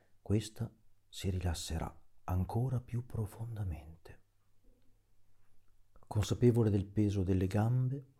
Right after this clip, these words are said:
e consapevole delle braccia e consapevole del naturale movimento del petto che sale,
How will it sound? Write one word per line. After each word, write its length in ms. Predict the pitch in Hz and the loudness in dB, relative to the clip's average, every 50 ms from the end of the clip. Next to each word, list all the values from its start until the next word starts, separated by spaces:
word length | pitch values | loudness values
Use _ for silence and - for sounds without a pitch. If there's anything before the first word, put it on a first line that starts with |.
| - - _ - - - - - - - - _ _ - - | -20 -20 _ -20 -20 -20 -20 -20 -20 -20 -20 _ _ -20 -20
e 80 | - - | -18 -10
consapevole 920 | - - 87 85 - - - - - 90 87 90 82 85 82 78 78 80 - | -4 -2 -2 0 0 -2 -2 0 0 2 2 2 2 0 0 0 0 -2 -2
delle 340 | - 85 76 71 67 71 71 | -2 -2 -2 -2 -4 -4 -6
braccia 840 | - - 87 90 92 - - - - - - - - 101 - - - _ _ _ _ _ _ - - - - - _ _ _ _ _ _ _ _ - - | -4 -4 -2 -2 -4 -6 -10 -18 -20 -16 -14 -12 -12 -12 -14 -16 -20 _ _ _ _ _ _ -20 -20 -20 -20 -20 _ _ _ _ _ _ _ _ -20 -16
e 60 | - - | -10 -6
consapevole 1000 | - 95 95 95 - 95 92 - 90 85 80 82 - - - - - - - - - _ - - - - - | -2 -2 -2 -2 -2 -6 -4 -4 -4 -4 -4 -6 -10 -12 -12 -12 -14 -16 -20 -20 -20 _ -20 -20 -20 -20 -8
del 180 | - - 101 | -2 0 2
naturale 440 | 101 104 101 95 - 113 113 113 117 | 2 2 2 0 0 0 0 2 2
movimento 500 | 113 104 98 - 104 101 104 107 - 101 | 0 -2 -2 0 0 0 0 0 0 -2
del 180 | 92 95 90 90 | 0 0 -2 -2
petto 680 | - - 80 76 71 - - - - - - - - _ - - - - - _ _ _ - - - _ _ _ _ _ _ _ - - - _ _ - | -2 -2 -2 0 -2 -4 -10 -18 -18 -16 -16 -16 -16 _ -20 -20 -20 -20 -20 _ _ _ -20 -20 -20 _ _ _ _ _ _ _ -20 -20 -20 _ _ -8
che 120 | - - 78 | -6 -4 -4
sale, 560 | - - 78 - - - 73 - - - | -2 -2 -4 -4 -4 -6 -8 -12 -14 -16